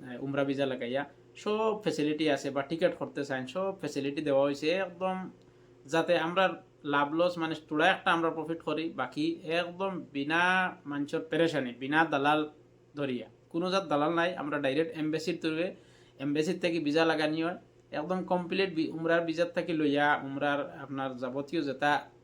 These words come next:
স-, সমস্যা আছে, সব সমাধানের সুবিধা করিয়া দেওয়া হইছে। গতিকে আপনারা ভাই এখন ভিডিওটা বেশ বেশ করে শেয়ার করিয়া দেন। আর আপনারা যারা যারা সৌদি আরব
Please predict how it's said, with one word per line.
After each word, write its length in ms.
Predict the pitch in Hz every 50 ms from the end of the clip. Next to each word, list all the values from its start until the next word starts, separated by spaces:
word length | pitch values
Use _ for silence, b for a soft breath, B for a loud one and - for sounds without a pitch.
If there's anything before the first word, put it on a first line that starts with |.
| - -
স-, 300 | - - - - - -
সমস্যা 460 | - 143 135 143 143 - - 170 156
আছে, 120 | 151 151
সব 300 | 139 - 180 190 202 196
সমাধানের 540 | - - 147 139 135 131 131 139 143 156 170 185 - - - - - - -
সুবিধা 360 | - - 139 131 135 131 143
করিয়া 300 | 135 - 123 120 123 123
দেওয়া 180 | 113 113 110 113
হইছে। 200 | 110 - - B B B B B B B -
গতিকে 220 | - 131 156 170
আপনারা 260 | 170 165 175 175 175 175
ভাই 160 | 170 175 170
এখন 160 | 170 170 165
ভিডিওটা 300 | 147 139 135 156 170 180
বেশ 140 | 160 156 151 -
বেশ 140 | 170 170 -
করে 140 | 196 190 180
শেয়ার 260 | - 180 180 185 170
করিয়া 240 | 165 165 151 147 139
দেন। 220 | 123 127 127 127
আর 100 | 127 127
আপনারা 380 | 131 127 - 147 151 156 147 143
যারা 280 | 143 139 143 156 160
যারা 380 | 160 160 160 160 156 139 123 - -
সৌদি 240 | - 127 123 127 135
আরব 200 | 139 143 151 151